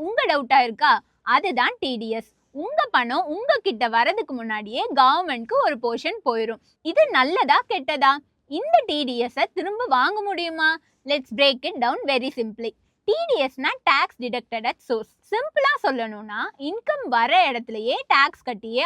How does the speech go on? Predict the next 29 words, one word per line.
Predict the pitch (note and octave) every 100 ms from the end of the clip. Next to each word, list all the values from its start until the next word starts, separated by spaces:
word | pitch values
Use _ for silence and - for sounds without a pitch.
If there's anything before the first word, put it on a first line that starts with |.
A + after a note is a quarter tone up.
| D#4
ஆகணும். | A3+ A3+ A3+ _ _ _ -
கவர்மெண்ட் | B3+ C#4 B4 D5+ A4+ C4 D4
ஏன் | G#4
இதை | G#4 E4+
கொண்டு | D4 C#4+ C#4+
வந்தாங்கன்னா, | C#4 B3+ G#3+ G#3+ G#3 G#3 A#3 G#4 _ _ C4
இயர் | F#4 D#5+ G#4
எண்ட்ல | B3+ G#3 A3+ E4+ C4
எல்லாரும் | C#4+ D4+ D#4 A#4 C4+
டாக்ஸ் | C4 - -
கட்டுவாங்களான்னு | G#3+ D4+ D#4+ D4+ D4+ D4 F4 B3+
வெயிட் | A3+ C4
பண்றதுக்கு | D#4 C4+ A3 G3+ G#3+
பதிலா, | G#3+ G#3 G#3 A#3 - _ C4+
நீங்க | C4 A#3 A3+
எப்போ | A3 B4+ C5+
சம்பாதிக்கிறீங்களோ | B3+ C4+ F4 D#4+ A#3 A#3 A3 G#3 G#3+ C#4+ - _ - D#4
அப்பவே | - G4+ C#4 A4 F#4
டாக்ஸை | B3 A#3+ G#4+ E4+
கலெக்ட் | C4 B3 A#3
பண்ணிருவாங்க. | A3+ G#3+ A3 A3+ A3 - _ - D4+
இதோட | D5+ E5 C#5
பெனிஃபிட்ஸ் | G#4 G#4+ G#4 F#4 F4+
என்னென்ன? | E4 E4 D#4+ D#4+ D#4+ -
ஃபர்ஸ்ட், | B3+ A#3 C#4+ - _ _ B3 B3+
யாரும் | C#4 A4 A4+ F4 -
டாக்ஸ் | C4 D#4+ - -
கட்டுறதுல | A#3+ G3+ E4+ D4 A#3
இருந்து | A3+